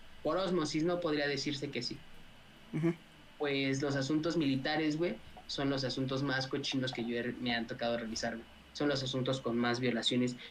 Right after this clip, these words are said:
Speaker 1: son los únicos asuntos en los que se acredita la tortura, güey, en contra de los,
Speaker 2: Sí,
Speaker 1: de
Speaker 2: pues,
Speaker 1: los inculpados, güey.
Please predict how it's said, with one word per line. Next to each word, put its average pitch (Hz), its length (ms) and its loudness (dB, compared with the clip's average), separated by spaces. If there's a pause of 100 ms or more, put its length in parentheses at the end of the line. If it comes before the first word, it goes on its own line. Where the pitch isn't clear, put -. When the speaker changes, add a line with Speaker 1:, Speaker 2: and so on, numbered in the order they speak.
(140)
Speaker 1:
son 135 180 6
los 131 240 4
únicos 156 400 4
asuntos 131 580 0
en 117 280 2
los 110 220 0
que - 200 0
se 107 680 -2
acredita 123 720 4
la 113 180 2
tortura, 117 520 2
güey, 104 180 -2 (360)
en 117 160 2
contra 113 400 2
de 104 100 0
los, - 680 -10 (920)
Speaker 2:
Sí, 226 140 4
Speaker 1:
de 240 100 10
Speaker 2:
pues, 180 120 8
Speaker 1:
los - 80 0
inculpados, 113 760 2
güey. - 160 -4